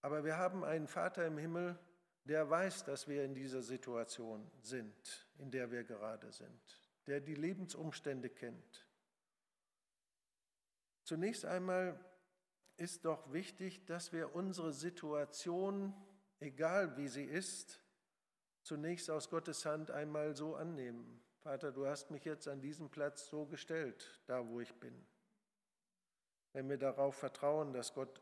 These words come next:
uns führt, dann können wir auch davon ausgehen, dass er diesen Platz für uns vorbereitet hat oder uns da hineingeführt hat.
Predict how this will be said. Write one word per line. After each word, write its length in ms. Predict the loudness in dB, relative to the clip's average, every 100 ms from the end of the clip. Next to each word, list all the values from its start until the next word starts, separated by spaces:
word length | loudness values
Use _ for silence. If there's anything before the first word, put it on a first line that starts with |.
| -6
uns 400 | -4 -4 -8 -12 _ _ -16
führt, 580 | -4 2 2 2 -4 -16 -20 _ _ _ _ _ _
dann 260 | -6 -6 -2
können 260 | -2 0 0
wir 140 | 0
auch 120 | 0
davon 380 | 0 0 0 -2
ausgehen, 600 | 0 -2 -2 -2 -2 -2
dass 340 | -2 -4 -8 -16 _ _ _ -2
er 240 | 2 2
diesen 340 | 2 -4 -4
Platz 380 | -2 -2 -2 -4
für 180 | -6 -4
uns 440 | -4 -4 -6 -10 -14 _ _ _ _ _ _ 2
vorbereitet 800 | 6 6 4 0 -2 -6 -8
hat 200 | -8 -8
oder 200 | -6 -4
uns 260 | -4 -4 0
da 160 | 2 2
hineingeführt 800 | 4 4 4 0 -6 -8 -10 -14
hat. 300 | -16 -20